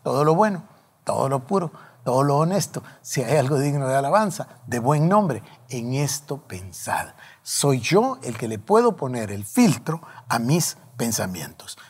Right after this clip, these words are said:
Pero ya me tardé mucho. Voy a leerle el Salmo,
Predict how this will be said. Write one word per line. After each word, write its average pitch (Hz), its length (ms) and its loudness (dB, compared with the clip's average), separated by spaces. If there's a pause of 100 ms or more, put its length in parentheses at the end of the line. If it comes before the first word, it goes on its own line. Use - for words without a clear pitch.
Pero 135 160 0
ya 185 160 4
me 131 120 -4
tardé 139 280 0
mucho. 151 300 -4 (360)
Voy 170 240 2
a 127 200 4
leerle 135 440 0
el 117 80 -10
Salmo, 262 500 2